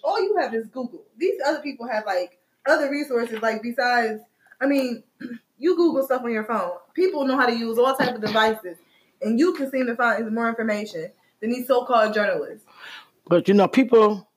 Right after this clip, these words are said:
Speaker 2: believe what they wanna believe.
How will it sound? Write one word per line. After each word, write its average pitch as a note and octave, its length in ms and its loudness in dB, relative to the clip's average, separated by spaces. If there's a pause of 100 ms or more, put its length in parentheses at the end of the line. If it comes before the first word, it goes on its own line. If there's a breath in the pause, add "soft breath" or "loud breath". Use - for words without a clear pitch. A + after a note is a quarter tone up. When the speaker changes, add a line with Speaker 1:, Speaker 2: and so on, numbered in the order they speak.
(160)
Speaker 2:
believe G3 720 6
what F#3 180 4
they F3+ 120 6
wanna F#3 260 6
believe. E3 880 4